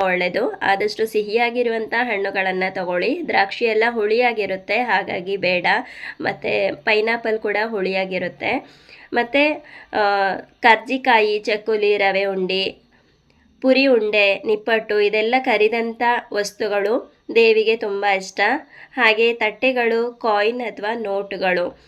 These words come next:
ಇದಿಷ್ಟು ಬೇಕಾಗುತ್ತೆ ತಟ್ಟೆಯಲ್ಲಿ ಇಡೋದಕ್ಕೆ. ನೆಕ್ಸ್ಟ್ ನೋಡೋದಾದ್ರೆ ಅಭಿಷೇಕ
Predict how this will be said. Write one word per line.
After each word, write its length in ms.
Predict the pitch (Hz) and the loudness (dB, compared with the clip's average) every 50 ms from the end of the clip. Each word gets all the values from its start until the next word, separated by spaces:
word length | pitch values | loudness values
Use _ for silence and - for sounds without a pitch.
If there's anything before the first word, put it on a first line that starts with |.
| _ _ _ _ | _ _ _ _
ಇದಿಷ್ಟು 520 | 220 240 226 233 240 247 - - - 269 254 | 0 2 2 2 0 0 -2 -2 -2 0 2
ಬೇಕಾಗುತ್ತೆ 680 | 233 226 214 214 208 202 196 190 190 190 - 196 214 247 | 2 0 0 0 0 -2 0 -2 -4 -4 -2 -2 -2 -2
ತಟ್ಟೆಯಲ್ಲಿ 640 | 247 233 196 190 190 - 202 196 202 196 196 196 | -2 -4 -6 -6 -2 -2 -2 0 0 0 -2 -2
ಇಡೋದಕ್ಕೆ. 840 | 190 185 175 180 185 180 190 180 - - 175 196 247 285 277 - _ _ _ _ _ _ _ _ _ | -2 -2 -2 -4 -4 -4 -6 -8 -2 0 0 0 0 -2 -8 -14 _ _ _ _ _ _ _ _ _
ನೆಕ್ಸ್ಟ್ 320 | - 240 247 247 - - 277 269 | 2 2 2 2 0 -4 -2 -2
ನೋಡೋದಾದ್ರೆ 920 | 254 214 196 196 190 190 190 190 185 185 185 185 190 220 269 311 302 - _ _ _ _ _ _ _ _ _ _ _ _ _ _ _ _ _ _ _ _ _ _ _ _ _ _ _ _ _ _ _ _ - - - - - _ - - - - _ | -2 -2 -2 -2 -2 0 0 0 0 0 0 -2 -2 -2 -2 -6 -8 -14 _ _ _ _ _ _ _ _ _ _ _ _ _ _ _ _ _ _ _ _ _ _ _ _ _ _ _ _ _ _ _ _ -20 -20 -20 -20 -20 _ -20 -20 -20 -20 _
ಅಭಿಷೇಕ 560 | - 240 220 214 254 247 - 311 294 294 294 | -2 -2 0 0 0 -2 0 -2 -4 -2 -2